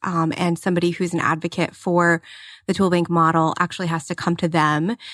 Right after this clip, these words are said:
there has to be some work on the local front. Um, the prior C E O used to always say, "We know tool lending, but you know your community." And so there needs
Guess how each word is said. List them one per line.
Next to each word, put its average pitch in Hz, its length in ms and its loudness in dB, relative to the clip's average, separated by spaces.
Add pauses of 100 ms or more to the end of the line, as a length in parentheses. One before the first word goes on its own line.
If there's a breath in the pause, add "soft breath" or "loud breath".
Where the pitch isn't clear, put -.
(120 loud breath)
there 196 80 2
has 175 200 0
to - 80 -14
be 180 100 -6
some 175 240 -2
work 170 240 0
on 170 80 2
the 165 120 0
local 160 280 2
front. 160 480 -2
Um, 165 260 0
the 175 160 0 (100)
prior 247 280 2
C 185 320 0
E 170 60 4
O 170 60 2
used 170 240 -2
to 175 60 0
always 165 260 0
say, 160 340 2 (340 loud breath)
"We 220 260 2
know 185 240 2
tool 175 280 0
lending, 175 580 2
but 156 120 0
you 170 160 2
know 160 120 4
your 151 160 0
community." 180 600 0
And 254 160 2
so 214 80 -6
there 190 120 0
needs 175 300 2